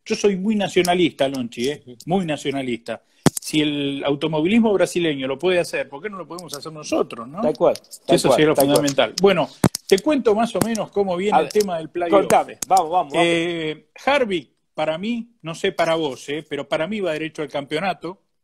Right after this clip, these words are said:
Speaker 2: Ujú.
Speaker 1: Está haciendo las cosas muy bien.
Speaker 2: Es el
Speaker 1: Eh,
Speaker 2: candidato, ¿no?
Speaker 1: yo creo que junto a Hamlin son los dos que están. Vos fijate,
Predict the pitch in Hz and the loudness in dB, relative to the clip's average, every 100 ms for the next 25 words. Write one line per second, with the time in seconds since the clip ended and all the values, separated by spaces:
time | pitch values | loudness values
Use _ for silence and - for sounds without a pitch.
0 | _ - 117 131 196 _ _ _ _ _ | _ -20 -18 -18 -18 _ _ _ _ _
1 | _ 139 151 143 160 147 139 160 143 139 | _ -10 -6 -4 -6 -4 -4 -4 -6 -8
2 | 139 143 180 175 - - - 175 - 240 | -6 0 2 2 -6 -14 -4 0 4 4
3 | 151 165 143 135 131 123 135 196 - - | 4 4 4 4 2 -2 -2 -4 -6 -20
4 | _ - 139 294 254 185 165 - 240 202 | _ -8 -4 0 2 2 0 -2 -2 0
5 | 185 156 196 233 214 170 139 139 160 151 | 0 2 4 4 4 2 -4 -6 -4 -4
6 | 156 143 139 190 196 214 190 190 147 131 | -4 -4 -2 -2 -2 -4 0 0 -2 -8